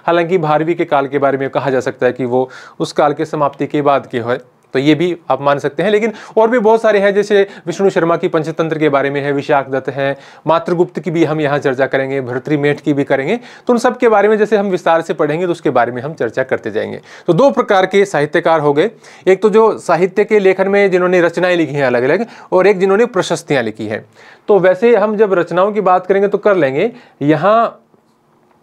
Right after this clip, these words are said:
अ, ये जो हरिशेन, वीरसेन और वत्स भट्टी हैं, इनकी प्रशस्तियों की मैं पहले चर्चा कर लेता हूँ, तो हमारा टॉपिक है वो थोड़ा सा आगे बढ़ पाएगा फिर, ठीक है। तो यहाँ पर सबसे पहले मैं बात कर लेता हूँ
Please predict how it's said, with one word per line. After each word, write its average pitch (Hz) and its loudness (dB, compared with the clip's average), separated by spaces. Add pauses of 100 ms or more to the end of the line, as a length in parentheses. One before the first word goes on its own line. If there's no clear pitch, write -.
अ, 160 0
ये 165 2
जो 175 0
हरिशेन, 170 0
वीरसेन 190 0
और 202 2
वत्स 208 -2
भट्टी 156 -2
हैं, 214 -2 (240)
इनकी 220 0
प्रशस्तियों 226 0
की 247 0
मैं 233 2
पहले 185 2
चर्चा 160 0
कर 127 0
लेता 127 -2
हूँ, 208 -4 (280)
तो 190 4
हमारा 151 0
टॉपिक 151 -4
है 165 -2 (260)
वो 156 2
थोड़ा 143 0
सा 156 -2
आगे 131 0
बढ़ 117 0
पाएगा - -4
फिर, - -16 (120)
ठीक 190 -2
है। 233 0 (840)
तो 165 4
यहाँ 151 -2
पर 180 -2
सबसे 175 -2
पहले 170 -2
मैं 175 -2
बात 139 -2
कर 131 -2
लेता 127 -4
हूँ 165 -4